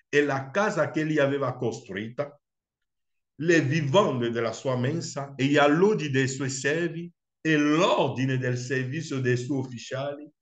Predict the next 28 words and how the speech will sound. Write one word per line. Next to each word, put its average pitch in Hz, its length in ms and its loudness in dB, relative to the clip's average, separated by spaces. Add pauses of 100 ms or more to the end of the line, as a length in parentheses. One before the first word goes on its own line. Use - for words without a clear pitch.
(160)
e 143 120 4
le 143 160 6
loro 165 480 4
vesti 127 500 -6
e 135 100 -2
i 131 100 0
suoi 147 280 -4
coppieri 147 800 -2 (320)
e 160 120 0
gli 175 120 4
olocausti 165 880 2
che 165 120 -2
egli 160 140 0
offriva 147 460 2
nella 120 300 -2
casa 135 260 -2
dell'Eterno, 139 720 -4 (760)
<clears throat> - 600 0 (1040)
rimase 143 540 0
fuori 135 380 -2
di 117 120 -2
sé 127 400 -6 (180)
della 107 300 -2
meraviglia. 101 640 -4 (520)
Non 208 240 6
è 180 80 6
che 175 120 6
oggi 113 500 0